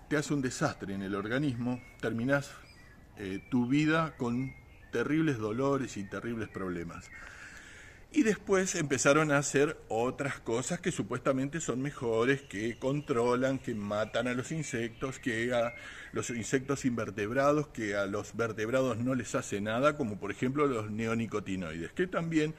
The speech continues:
hay mucha información en internet, te la pueden buscar y comprobar de lo que estoy hablando.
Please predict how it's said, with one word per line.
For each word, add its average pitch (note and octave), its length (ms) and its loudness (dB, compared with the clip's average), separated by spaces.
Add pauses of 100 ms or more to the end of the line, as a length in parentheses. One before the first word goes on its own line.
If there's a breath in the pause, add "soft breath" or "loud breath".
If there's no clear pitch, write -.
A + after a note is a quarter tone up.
(500 loud breath)
hay G3 120 2
mucha F#3+ 400 2
información A#2+ 680 2
en A2 100 -2
internet, G#2+ 380 -2
te A2+ 60 -2
la G2 100 -2
pueden A#2 260 -2
buscar C3 480 -2 (120)
y G#2 300 -2 (720)
comprobar A2+ 500 2
de A#2 80 0
lo G#2 140 -2
que - 60 -12
estoy G#2 280 0
hablando. F2 480 -2